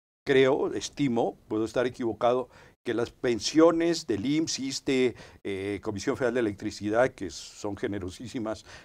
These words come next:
eh, PEMEX, etcétera, eh, más las pensiones no contributivas con este asunto de, de las transferencias, eh, universales a los adultos mayores, que ya cuestan más de trescientos mil millones de pesos, eh.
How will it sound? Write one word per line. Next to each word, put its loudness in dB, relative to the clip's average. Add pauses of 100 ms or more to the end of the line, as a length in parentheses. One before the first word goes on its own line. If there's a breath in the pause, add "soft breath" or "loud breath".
eh, -6
PEMEX, 2
etcétera, 2 (300 loud breath)
eh, -2
más 4
las 0
pensiones 2
no 2
contributivas -2
con -4
este -2
asunto -2
de, -2 (240 loud breath)
de -8
las -8
transferencias, -4
eh, -8
universales 0 (220 loud breath)
a -10
los -8
adultos -4
mayores, 2
que -6
ya 4
cuestan -6
más -4
de 2
trescientos 0
mil -2
millones -2
de -6
pesos, -12
eh. -20